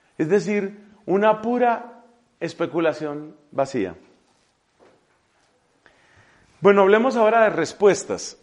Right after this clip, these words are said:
Miremos más, con mayor detalle, lo que queremos decir con las respuestas, porque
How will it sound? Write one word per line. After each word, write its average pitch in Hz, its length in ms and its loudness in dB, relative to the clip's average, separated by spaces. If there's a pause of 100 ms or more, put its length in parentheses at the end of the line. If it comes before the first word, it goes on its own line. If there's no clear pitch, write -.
Miremos 214 420 2
más, 220 720 -4 (300)
con 147 180 -8
mayor 156 280 -4
detalle, 170 500 2
lo 147 120 -8
que 131 140 -10
queremos 143 380 -8
decir 135 260 -10
con 156 140 -8
las 127 140 -6
respuestas, 127 800 -8 (600)
porque 170 640 -2